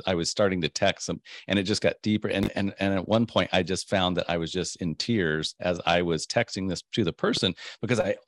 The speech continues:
all of a sudden it was, there was the awareness that, that even though I was getting to experience the grace and the joy of the message that was coming through that I was texting,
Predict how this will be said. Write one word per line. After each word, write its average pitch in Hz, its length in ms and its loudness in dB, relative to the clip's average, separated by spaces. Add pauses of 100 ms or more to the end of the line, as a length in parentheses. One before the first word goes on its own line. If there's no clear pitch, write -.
(300)
all 131 200 8
of 127 80 4
a 110 60 2
sudden 104 520 2
it 104 160 -4
was, 92 180 -2
there 101 340 2
was 98 120 4
the 104 120 0
awareness 98 560 2 (500)
that, - 100 -6 (340)
that 107 140 4
even 120 220 8
though 113 140 8
I 104 160 6
was 107 160 4
getting 98 400 4 (260)
to 92 100 0
experience - 840 -2 (180)
the 98 80 -2
grace 98 440 2
and 90 220 0
the 87 60 2
joy 95 380 4
of 85 120 -2
the 87 80 -4
message 90 440 -2
that 92 220 -4
was 82 180 -4
coming 92 360 0
through 92 260 0
that 82 120 2
I 82 80 4
was 78 140 -4
texting, 85 680 -4